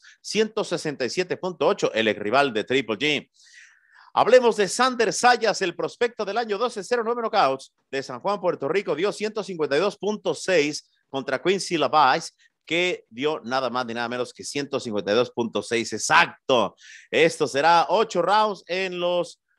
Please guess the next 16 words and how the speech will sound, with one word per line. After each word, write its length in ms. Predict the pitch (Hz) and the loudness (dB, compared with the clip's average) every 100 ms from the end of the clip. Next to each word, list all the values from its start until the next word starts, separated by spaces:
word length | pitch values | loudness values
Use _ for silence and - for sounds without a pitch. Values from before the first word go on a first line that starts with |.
| - | -14
nada 320 | 123 175 147 | -2 0 0
más 140 | 156 | -2
ni 80 | 156 | -2
nada 160 | 143 143 | -2 -2
menos 340 | 143 139 131 | -4 -6 -8
que 200 | - 127 | -4 -2
las 180 | 117 110 | -2 -4
ciento 320 | 131 123 117 | -6 -4 -8
cincuenta 480 | - 104 104 101 98 | -10 -10 -6 -4 -4
y 60 | 92 | 0
cuatro 320 | 113 117 110 | 0 2 0
libras. 420 | 127 143 117 - - | 2 2 2 0 2
Ojo 340 | 165 196 214 | 2 2 -2
con 140 | 190 147 | -4 -2
John 220 | 185 180 | -2 0
Bauza, 560 | 143 151 113 - 170 | 2 2 0 0 0